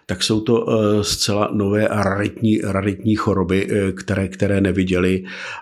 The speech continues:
a třeba už v životě nevidí, se budou věno-, věnovat něčemu, něčemu jinému. Ale, eh, vždycky jim zdůrazňuji, eh, ten široký záběr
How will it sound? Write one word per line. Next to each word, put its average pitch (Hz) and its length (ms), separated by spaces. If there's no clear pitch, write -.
a 90 340
třeba 95 260
už 98 100
v 92 40
životě 92 300
nevidí, 95 420
se - 140
budou 92 220
věno-, 95 240
věnovat 95 340
něčemu, 98 340
něčemu 98 420
jinému. 95 420
Ale, 101 420
eh, 104 560
vždycky 101 380
jim 110 100
zdůrazňuji, 107 800
eh, 107 220
ten 110 200
široký 110 640
záběr 107 720